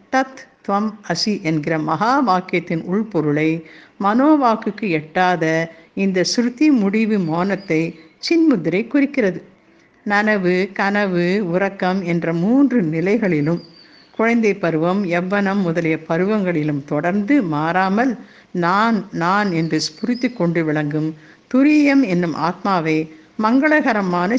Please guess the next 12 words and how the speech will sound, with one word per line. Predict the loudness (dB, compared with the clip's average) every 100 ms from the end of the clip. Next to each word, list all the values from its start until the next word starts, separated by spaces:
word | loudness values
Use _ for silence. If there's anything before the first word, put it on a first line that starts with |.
| 0
சின்முத்திரையினால் | 4 4 4 0 -2 0 0 -2 -2 -8 -20 -8
பக்தர்களுக்கு | -4 -2 2 2 2 0 -2 -2 -2
பிரகடனம் | -4 0 0 0 0
செய்யும் | -2 -2 -2 -4 -4
தட்சிணாமூர்த்திக்கு | -4 -2 -2 0 0 -2 -4 -8 -4 -4 -4 -14 -16 -2
என் | 2 2
நமஸ்காரம் | 2 0 -2 0 0 0 -2
என்று | -2 -2 0
ஆதிசங்கரர் | 0 0 0 -2 -4 -4 -4 -4
கூறுகிறார். | 0 0 2 0 -2 -4 -20 _ _ -20 _ -20 -6
தட்சிணாமூர்த்தி | -4 -2 0 4 4 4 4 2 0
என்றால் | 2 2 2 2 0